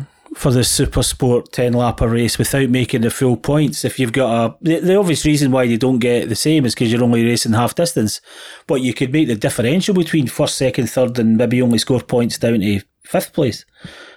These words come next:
rather than all the way down to, what are we, ninth, tenth? I can't remember. But you, you make the, you make the differential fifteen. So if you win, you get fifteen points, or if you win, you get, uh,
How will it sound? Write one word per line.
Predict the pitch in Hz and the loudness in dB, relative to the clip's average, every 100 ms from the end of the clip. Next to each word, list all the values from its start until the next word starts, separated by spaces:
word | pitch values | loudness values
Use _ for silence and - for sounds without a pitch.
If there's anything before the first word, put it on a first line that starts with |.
| - | -4
rather | 123 123 123 | 0 2 2
than | 117 113 | 4 2
all | 117 127 | 2 0
the | 123 | 2
way | 120 120 | 2 0
down | 123 120 | 2 2
to, | 110 113 | 2 2
what | 120 185 | 2 2
are | 185 | 2
we, | |
ninth, | 160 185 214 - | 2 4 2 0
tenth? | - 185 | -2 0
I | 160 | -2
can't | - 98 | -2 0
remember. | 104 123 135 131 - - - - | 2 2 0 -2 -12 -16 -14 -2
But | 151 - | -2 0
you, | 175 165 | -4 -2
you | 165 156 160 | -2 -2 -2
make | 170 180 | -2 0
the, | 156 | -2
you | 156 175 | -2 0
make | 202 190 | 0 0
the | 170 | 0
differential | 180 175 175 175 156 151 143 147 - - | -2 0 0 0 0 2 2 0 -12 -20
fifteen. | - - 185 - 160 175 143 175 175 _ _ | -10 -4 -4 -2 -2 2 2 2 -2 _ _
So | - 147 | -4 0
if | 135 | 0
you | 143 | 0
win, | 135 170 165 | 2 2 2
you | 139 | 2
get | 131 131 127 | 0 0 -2
fifteen | - 131 - 156 180 | -4 -6 -2 0 2
points, | 123 127 156 - - _ - - - | 2 0 0 -4 -16 _ -20 -20 -6
or | 120 117 | -2 -2
if | 117 | 0
you | 117 | 0
win, | 147 143 | 2 0
you | 127 | 0
get, | 123 123 - _ _ | 0 0 -2 _ _
uh, | 120 110 | -6 -4